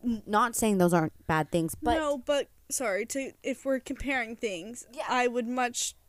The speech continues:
Speaker 2: feel much safer with a drug dealer than I would with somebody who would do horrible things to a child.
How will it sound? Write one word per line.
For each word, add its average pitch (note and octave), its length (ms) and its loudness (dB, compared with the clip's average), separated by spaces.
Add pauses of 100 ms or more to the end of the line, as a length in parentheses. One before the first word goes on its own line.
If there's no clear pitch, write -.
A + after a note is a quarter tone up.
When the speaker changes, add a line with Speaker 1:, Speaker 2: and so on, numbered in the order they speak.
(120)
Speaker 2:
feel B3 240 -4
much A#3+ 320 -6
safer A3+ 540 0
with G#3+ 140 -6
a A3 60 2
drug G#3+ 300 -2
dealer F3+ 580 -4
than G#3+ 120 -6
I G#3 120 -2
would A3 300 2
with G#3 160 -4
somebody A3+ 440 -2
who A3+ 160 -6
would A3 180 0
do G#3+ 400 -6 (180)
horrible A3+ 360 2
things G3+ 300 -8
to F#3+ 100 -2
a E3 60 -6
child. D3+ 420 -8